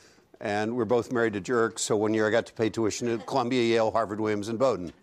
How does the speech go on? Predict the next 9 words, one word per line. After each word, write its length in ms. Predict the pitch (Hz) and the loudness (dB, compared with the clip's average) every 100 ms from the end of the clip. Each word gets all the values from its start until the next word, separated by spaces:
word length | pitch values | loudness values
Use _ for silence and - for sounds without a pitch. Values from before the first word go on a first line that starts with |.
| - - - - | -20 -20 -10 0
Uh, 420 | 117 117 113 110 - - - 120 | 2 4 4 2 -2 -20 -14 -8
I'm 160 | 104 | -4
bragging 500 | 101 104 101 104 101 | 0 0 0 -4 -4
and 220 | 120 110 101 | -2 -2 -2
complaining. 540 | 104 113 95 78 78 | -6 -4 -4 -4 -10
<laughs> 40 | _ - - - - - - - 415 - - - - - - - | _ -20 -18 -16 -14 -12 -10 -10 -10 -12 -12 -14 -16 -18 -16 -4
But 380 | 131 135 135 - - _ _ _ _ | 0 2 0 -8 -20 _ _ _ _
I 200 | 139 147 | 0 2
s-, 420 | 139 - - - | 0 -2 -6 -6